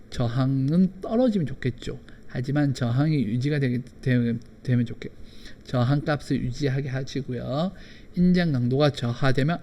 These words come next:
안 됩니다. 그러기 위해서는 어떻게 하는 거겠죠? 제가 전선을 접속할 때는 같은 전선을 사용하여 접속하면은 이런 부분이 떨어질 일이 별로 없다. 그렇게 크게 벗어나지 않는다라는 거 기억하시고요.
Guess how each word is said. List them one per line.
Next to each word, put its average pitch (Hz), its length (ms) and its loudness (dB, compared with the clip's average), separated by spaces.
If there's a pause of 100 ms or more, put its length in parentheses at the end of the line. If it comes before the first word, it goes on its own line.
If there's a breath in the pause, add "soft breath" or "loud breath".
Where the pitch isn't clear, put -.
안 120 300 -4
됩니다. 127 640 0 (640 loud breath)
그러기 190 200 12
위해서는 170 260 8
어떻게 - 180 -2
하는 143 140 2
거겠죠? 127 200 0
제가 139 440 -2 (300 loud breath)
전선을 139 540 0
접속할 135 420 -2
때는 170 400 2 (320 loud breath)
같은 226 600 6
전선을 135 420 2
사용하여 127 320 2
접속하면은 135 840 0 (280 loud breath)
이런 156 300 0
부분이 151 500 0 (200 loud breath)
떨어질 151 440 0
일이 123 200 0
별로 131 260 2
없다. 127 760 -2
그렇게 131 200 -2 (100)
크게 180 460 0 (260 loud breath)
벗어나지 131 500 2
않는다라는 131 680 2
거 117 60 -4
기억하시고요. 135 920 -2